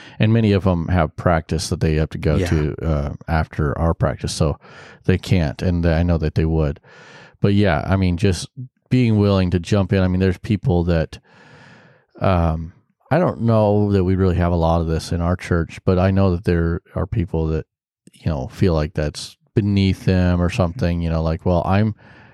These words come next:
Speaker 1: my job is an actor."
Speaker 2: Yeah.
Speaker 1: And it's like, well, we're all trying to do everything. Yeah, you have maybe, uh, you know, your specialty is an
Speaker 2: Mm-hmm.
Speaker 1: actor, but, you know, we all have all these other jobs.
Speaker 2: It's kinda like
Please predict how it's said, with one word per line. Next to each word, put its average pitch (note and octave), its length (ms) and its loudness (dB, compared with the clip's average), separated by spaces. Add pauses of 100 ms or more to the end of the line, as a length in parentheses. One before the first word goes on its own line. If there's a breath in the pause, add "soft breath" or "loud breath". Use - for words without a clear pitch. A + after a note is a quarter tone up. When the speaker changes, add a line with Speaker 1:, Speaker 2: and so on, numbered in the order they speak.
(140 loud breath)
Speaker 1:
my G#2 180 2
job F#2 300 2
is F2 160 0
an F2+ 160 2
actor." - 440 -2 (440 loud breath)
Speaker 2:
Yeah. G#2 240 -4 (180)
Speaker 1:
And F2+ 240 2
it's E2 240 -2
like, F2 220 2 (380)
well, G2+ 640 -2
we're G2 260 2
all F2+ 380 2
trying F2 240 -2
to D#2+ 60 -2
do E2 220 -2
everything. F2 360 0
Yeah, F2 160 2
you F2+ 220 2
have F2 280 2 (160)
maybe, D#2+ 340 0
uh, D2 220 -6
you F#2 160 -2
know, D#2+ 120 -2
your F2 160 -4
specialty - 800 0
is F2 160 0
an - 60 0
Speaker 2:
Mm-hmm. A#2+ 220 2
Speaker 1:
actor, C#3+ 360 -2
but, - 300 -2 (420 loud breath)
you - 80 0
know, E2+ 80 2
we D#2 80 2
all D#2+ 160 2
have C#2+ 360 -2
all F2 120 0
these C#2+ 160 -4
other C2+ 160 -2
jobs. - 500 -6 (200)
Speaker 2:
It's - 100 -12
kinda A2 360 0
like F2+ 360 -4